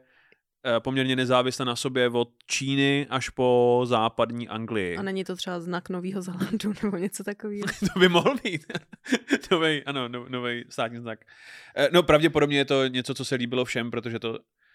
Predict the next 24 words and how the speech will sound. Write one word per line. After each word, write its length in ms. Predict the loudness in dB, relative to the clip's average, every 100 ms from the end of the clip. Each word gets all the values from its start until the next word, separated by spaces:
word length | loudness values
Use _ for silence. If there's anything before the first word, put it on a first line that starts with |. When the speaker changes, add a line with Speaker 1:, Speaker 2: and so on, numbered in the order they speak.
| _ _ _ -8
Speaker 1:
symbolizuje 360 | -4 -2 2
jako 160 | 2 0
koloběh 380 | -2 0 0 -2
a 40 |
každý 240 | -6 -6 -6
si 80 | -8
tomu 160 | -8
dal 140 | -4 -4
jiný 180 | -4
význam, 260 | -6 -8 -10
jakože 240 | -8 -8
v 40 | -8
křesťanství 400 | -8 -8 -10 -10
to 100 | -10
symbolizovalo, 680 | -8 -6 -6 -6 -4 -4 -6 _ _ -16
eh, 40 | -6 -4 -4 -8 -14 _ _ _ _ _ _ _ _ _ _ -14
eh, 40 | -10
to 80 | -8
je 60 |
Svatou 260 | -6 -4 -4
Trojici 580 | -2 -4 -2 0 0 0
a 160 | -6
v 80 | -8
Číně, 460 | -10 -6 -4 -4